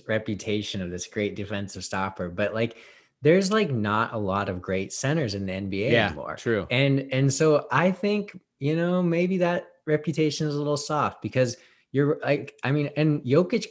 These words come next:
Speaker 1: owns Gobert, frankly,
Speaker 2: He
Speaker 1: like,
Speaker 2: does.
Speaker 1: and,
Speaker 2: Career-wise,
Speaker 1: and, uh,
Speaker 2: yes.
Speaker 1: Embiid does too. And so it's like, whenever he goes up against an elite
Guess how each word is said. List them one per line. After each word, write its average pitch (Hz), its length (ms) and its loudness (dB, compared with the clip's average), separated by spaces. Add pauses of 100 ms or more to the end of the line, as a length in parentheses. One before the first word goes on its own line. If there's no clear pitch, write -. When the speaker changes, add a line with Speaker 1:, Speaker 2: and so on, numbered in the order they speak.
Speaker 1:
owns 107 400 0
Gobert, 82 520 -6
frankly, 90 360 -6
Speaker 2:
He 92 60 -2
Speaker 1:
like, 95 160 0
Speaker 2:
does. - 340 -12 (220)
Speaker 1:
and, 123 200 0
Speaker 2:
Career-wise, 117 720 6
Speaker 1:
and, 120 100 2
uh, - 120 2
Speaker 2:
yes. 120 200 0
Speaker 1:
Embiid 135 460 4
does 147 240 4
too. 156 200 0
And 107 120 0
so 127 120 0
it's - 140 -2
like, 127 160 2
whenever 135 360 0
he 143 100 2
goes 127 240 2
up 117 180 0
against 107 380 -2
an 95 100 -2
elite 90 500 -4